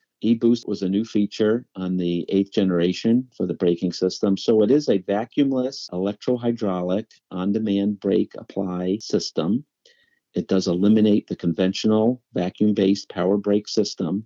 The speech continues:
which is, is, this gives you an advantage in efficiency. So the e-Boost unit, it combines what we used to have, a master cylinder, a vacuum booster, a vacuum pump, and a electronic brake control module. It, it combines all those into one e-Boost unit,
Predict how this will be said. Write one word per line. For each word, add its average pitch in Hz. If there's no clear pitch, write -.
which 104
is, 92
is, 98
this 101
gives 107
you 107
an 98
advantage 98
in 87
efficiency. -
So 110
the 98
e-Boost 120
unit, 107
it 101
combines 95
what 92
we 95
used 104
to 95
have, 85
a 73
master 95
cylinder, 120
a 92
vacuum 101
booster, 104
a 85
vacuum 95
pump, 98
and 95
a 90
electronic 95
brake 113
control 98
module. 80
It, -
it -
combines 98
all 110
those 107
into 95
one 104
e-Boost 104
unit, 92